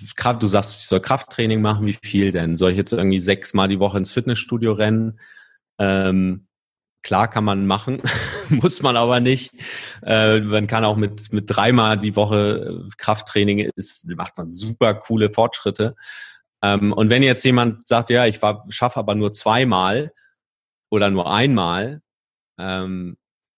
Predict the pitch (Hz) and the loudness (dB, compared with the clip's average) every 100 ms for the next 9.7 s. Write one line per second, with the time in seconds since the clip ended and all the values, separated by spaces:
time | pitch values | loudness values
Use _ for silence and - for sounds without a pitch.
0 | _ _ _ _ 110 110 127 127 123 165 | _ _ _ _ -2 2 2 2 -2 -2
1 | - 151 127 131 - 127 123 123 _ _ | -2 0 2 0 -2 -4 -4 -6 _ _
2 | _ _ _ _ - - 107 101 101 104 | _ _ _ _ -10 -2 0 0 -2 -4
3 | 101 98 127 - - 147 - 139 123 143 | 0 2 2 0 -2 -2 -2 -2 0 -2
4 | - 156 175 226 - _ _ _ _ _ | -2 -4 -2 -4 -8 _ _ _ _ _
5 | _ _ - 123 123 123 - - _ _ | _ _ 2 4 4 2 -2 -18 _ _
6 | _ - 117 180 180 - 156 120 - - | _ -2 2 4 2 0 2 2 0 -2
7 | 139 151 156 139 143 - - _ - 117 | 0 0 0 0 -2 -2 -18 _ -2 2
8 | 117 120 113 113 - - 90 80 - - | 4 2 0 -6 -6 -10 -8 -10 -10 -6
9 | 101 - - - - - | -6 -6 -12 -12 -14 -16